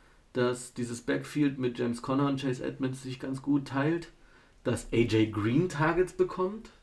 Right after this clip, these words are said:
dass mit Zach Ertz jetzt auch ein Passempfänger nochmal zusätzlich dazugekommen ist und auch, sagen wir mal, die,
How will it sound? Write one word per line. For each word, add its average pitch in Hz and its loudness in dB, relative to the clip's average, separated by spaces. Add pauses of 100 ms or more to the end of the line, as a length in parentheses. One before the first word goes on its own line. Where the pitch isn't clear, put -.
(640)
dass 123 0
mit 123 -2
Zach 120 2
Ertz - 2
jetzt 165 -2
auch 139 -2
ein 165 0
Passempfänger 156 -4
nochmal 151 -2
zusätzlich 160 -2
dazugekommen 165 -6
ist 170 -6 (300)
und 196 6
auch, 143 0
sagen 156 0
wir 151 2
mal, 156 0
die, 135 -2